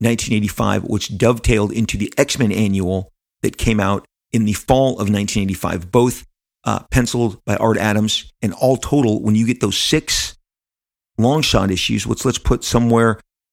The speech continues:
you know, at eighty pages, again, with then another basically eighty to, to eighty-five pages, you got this culmination of, like, a hundred and sixty pages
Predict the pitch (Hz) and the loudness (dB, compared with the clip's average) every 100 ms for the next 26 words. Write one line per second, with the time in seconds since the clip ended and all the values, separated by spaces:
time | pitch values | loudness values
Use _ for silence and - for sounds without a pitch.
0 | - 110 98 - _ - 101 - 123 123 | -2 0 0 -4 _ -6 -4 2 2 2
1 | 113 113 101 104 110 - - 107 95 117 | 2 2 2 0 -2 -4 -4 -2 0 2
2 | 120 - 107 101 120 123 117 110 _ _ | 0 0 -2 0 2 2 2 -4 _ _
3 | 113 107 117 113 95 _ - 107 - 110 | 0 2 4 2 0 _ -4 -2 -2 -4
4 | - 123 117 120 117 - _ _ - 117 | 2 2 4 2 0 -6 _ _ -4 -2
5 | 95 - - - 127 120 107 123 120 - | -2 -6 -8 -2 0 0 0 0 0 0
6 | 110 101 107 104 - _ - 127 135 127 | -2 0 -2 -4 -8 _ -6 0 0 0
7 | 127 110 - - - _ _ - - 143 | 0 0 -2 -6 -12 _ _ -14 -2 0
8 | 151 123 117 - 110 - 120 98 113 101 | 2 2 2 0 0 0 -2 -2 -4 -4
9 | 90 - 147 156 131 - 127 - 120 110 | -2 -2 0 0 -2 -2 -4 -2 -2 -2
10 | - _ - - 135 120 92 82 - | -6 _ -16 0 2 2 -2 -4 -8